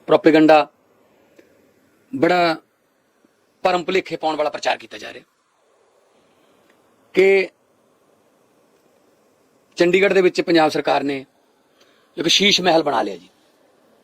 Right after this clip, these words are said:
ਪੰਜਾਹ ਨੰਬਰ ਕੋਠੀ ਨੂੰ ਕਹਿੰਦੇ ਸ਼ੀਸ਼ ਮਹਿਲ ਬਣਾ ਲਿਆ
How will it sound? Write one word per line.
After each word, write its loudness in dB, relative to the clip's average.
ਪੰਜਾਹ 2
ਨੰਬਰ -2
ਕੋਠੀ -4
ਨੂੰ 0
ਕਹਿੰਦੇ 0
ਸ਼ੀਸ਼ -4
ਮਹਿਲ -2
ਬਣਾ -4
ਲਿਆ -4